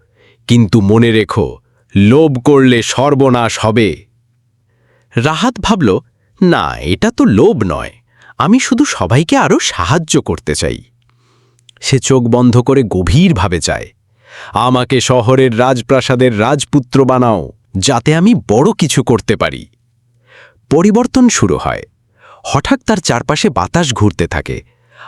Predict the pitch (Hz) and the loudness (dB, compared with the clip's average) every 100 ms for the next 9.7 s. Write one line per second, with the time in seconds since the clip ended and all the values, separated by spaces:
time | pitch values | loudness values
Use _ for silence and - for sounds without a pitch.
0 | - 113 123 143 - 107 107 120 120 120 | -4 0 2 0 0 2 4 2 2 2
1 | 107 80 _ _ - 139 143 175 185 127 | 0 -4 _ _ -6 0 2 0 0 -2
2 | 120 160 208 139 107 110 165 - 127 123 | 0 2 2 0 -2 -2 -4 -2 -2 2
3 | 208 98 - 82 - 73 _ _ _ _ | 0 0 -4 -6 -6 -10 _ _ _ _
4 | - - - 143 190 208 254 - 214 180 | -20 -16 -2 0 2 2 2 2 2 2
5 | 220 - 85 131 - - - 196 131 147 | 0 0 -2 -2 -6 -12 -2 2 4 4
6 | 208 202 147 175 - 135 170 185 180 160 | 2 2 2 0 2 2 2 2 2 2
7 | 117 101 87 90 - 78 - - _ _ | 2 2 0 -4 -4 -6 -6 -14 _ _
8 | _ _ _ _ - 98 107 110 104 95 | _ _ _ _ -2 0 2 2 2 0
9 | 107 110 101 107 107 117 90 | 0 0 0 2 2 2 0